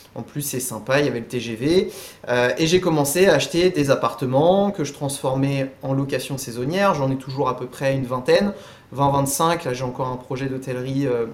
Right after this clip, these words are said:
de sept lots, donc, où je vais cet après-midi. Euh,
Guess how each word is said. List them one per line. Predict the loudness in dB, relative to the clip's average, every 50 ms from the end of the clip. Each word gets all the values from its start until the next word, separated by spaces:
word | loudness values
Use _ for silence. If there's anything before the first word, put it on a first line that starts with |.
| -10 -8
de | -8 -6
sept | -6 -4 -4 -6 -6 -4 -4
lots, | -2 0 0 0
donc, | -2 -6 -10 -10 -10 -12
où | -12
je | -8
vais | -8 -8
cet | -6 -4 -4
après-midi. | -6 -4 -2 -2 -2 -2 -2 -2 -4 -4 -4 -8 -16 -16 -16 -16 -20 -16 -6 -2
Euh, | 2 4 6 6 6 6 4